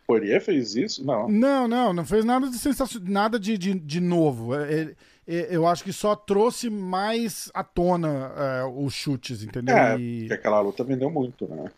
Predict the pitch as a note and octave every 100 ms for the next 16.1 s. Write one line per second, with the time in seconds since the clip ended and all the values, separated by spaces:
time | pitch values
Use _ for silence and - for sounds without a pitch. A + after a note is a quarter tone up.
0 | _ C3 A#2 G#2+ G#2+ G#2 G2 F#2+ C#3+ A2+
1 | F#2+ - _ - G2 G2+ - C3+ G#2+ A2+
2 | - _ - G2 F#2+ G#2 D#3+ E3 A3+ A3+
3 | G#3 E3+ D#3 G2+ C#3+ B2+ C#3+ D3 - D#3
4 | D3+ E3+ F#3+ F#3 F3+ F3+ E3+ E3+ F#3 F3+
5 | F3+ E3 E3+ E3+ D#3+ D3+ D3 D3+ - F3
6 | E3 D#3+ D#3+ - E3+ D#3+ D3 D3 C#3+ -
7 | D3 C3+ C#3 D3 C#3+ C#3 C#3+ D#3 C#3 C#3
8 | C3+ B2 B2 A2+ A2+ _ - - G#2 A2
9 | A2+ A2+ A2+ C#3 C3+ D#3 C#3+ D#3 C3 B2
10 | A2+ B2+ A#2+ C#3 - B2 A2+ A#2 A2 A#2
11 | A#2+ - A2+ A#2+ A#2 - A2+ F#2+ G#2 -
12 | - F2+ F2+ E2 E2 D#2+ D#2 - D#2+ D2+
13 | - - - - - _ _ _ - -
14 | - F3+ F3 F#3 - E3 F#3+ E3+ D3 A3
15 | A3 G3 - D3 B2+ C#3+ F#3+ - E3+ C#3+
16 | B2+